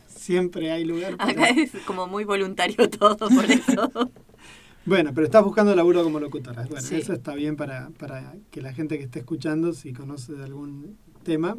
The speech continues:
Speaker 1: también está bueno que, que se pongan en contacto contigo. ¿Tenés redes sociales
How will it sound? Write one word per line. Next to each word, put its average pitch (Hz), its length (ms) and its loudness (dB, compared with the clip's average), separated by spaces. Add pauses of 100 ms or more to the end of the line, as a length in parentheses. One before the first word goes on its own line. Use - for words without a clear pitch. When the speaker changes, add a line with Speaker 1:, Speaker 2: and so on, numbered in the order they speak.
(300)
Speaker 1:
también 151 640 -8
está 139 280 -14
bueno 147 260 -8
que, 127 420 -12
que 135 120 -12
se 123 100 -10
pongan 156 240 -2
en 143 80 -8
contacto 143 320 -6
contigo. 143 480 -2 (720)
¿Tenés 262 220 6
redes 277 220 2
sociales 170 560 -2